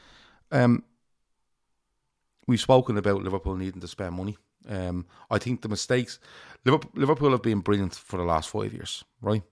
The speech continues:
Since Klopp arrived, they've built up to something in start two thousand eighteen for me. <coughs>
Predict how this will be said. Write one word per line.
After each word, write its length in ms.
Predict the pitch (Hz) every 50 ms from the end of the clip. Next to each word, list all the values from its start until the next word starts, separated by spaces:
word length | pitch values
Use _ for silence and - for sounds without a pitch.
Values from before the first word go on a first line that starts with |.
| _ _
Since 220 | - - 180 180
Klopp 240 | - - 151 - -
arrived, 420 | 123 113 113 117 113 113 - -
they've 180 | - 107 95 -
built 240 | - 127 127 127 -
up 120 | 113 -
to 80 | - -
something 340 | - - - - 104 101 98
in 240 | 98 98 101 - - _ _ _ _ _ _ _ _ _ _ _ _ _ -
start 320 | - - - 104 101 95 -
two 60 | -
thousand 320 | 95 92 98 90 95 92
eighteen 360 | 92 95 92 - 98 95 98
for 120 | 95 - 101
me. 160 | 101 98 - - - - - - - - - - - - - - - - -
<coughs> 80 | 269